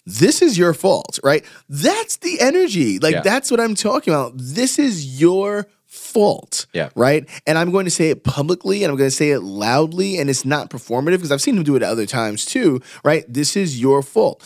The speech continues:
Speaker 1: So now my question to people in Texas and around the country is, what are you doing to support Beto against Greg,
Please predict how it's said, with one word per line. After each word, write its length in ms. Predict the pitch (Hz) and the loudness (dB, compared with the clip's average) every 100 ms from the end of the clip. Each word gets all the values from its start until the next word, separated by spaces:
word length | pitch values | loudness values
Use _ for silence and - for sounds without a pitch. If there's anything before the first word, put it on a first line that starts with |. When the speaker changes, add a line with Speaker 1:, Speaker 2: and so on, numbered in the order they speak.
| - | -10
Speaker 1:
So 180 | - 180 | -2 0
now 300 | 165 165 202 | 2 0 -2
my 140 | 165 | -4
question 400 | 143 160 - 156 | -2 -2 -2 -6
to 120 | 139 | -6
people 380 | 131 160 151 123 | -4 -4 -2 -2
in 160 | 127 127 | -2 -2
Texas 420 | 147 135 - 127 | -4 -4 -4 -6
and 80 | 123 | -4
around 160 | 113 117 | -4 -4
the 40 | |
country 360 | 151 170 - 123 | -4 -4 0 0
is, 160 | 107 | 0
what 180 | 110 151 | 0 -2
are 40 | 160 | -2
you 260 | 143 151 | -6 -8
doing 400 | 123 120 156 135 | -4 0 0 0
to 120 | 123 | -4
support 400 | 117 107 127 92 | -8 -2 -2 0
Beto 320 | 101 156 113 101 | 0 2 2 0
against 320 | 107 110 - | -2 -6 -4
Greg, 180 | 90 | -4